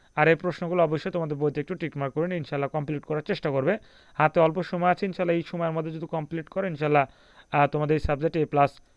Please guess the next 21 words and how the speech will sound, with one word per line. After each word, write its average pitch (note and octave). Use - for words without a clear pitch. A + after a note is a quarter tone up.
এ D#3
প্লাস D3+
ইনশাল্লাহ D3+
অবশ্যই D3+
আসবে। C3
আর D3+
অবশ্যই F3
চ্যানেলটি F3+
সাবস্ক্রাইব D#3+
করে G3
সাথে D3
থাকবে, E3
তোমাদের D#3
প্রত্যেকটি E3+
সাবজেক্টের E3
পূর্ণাঙ্গ D#3
সাজেশন D#3
ইনশাল্লাহ C#3+
আপলোড D3+
করা C3
হবে। A#2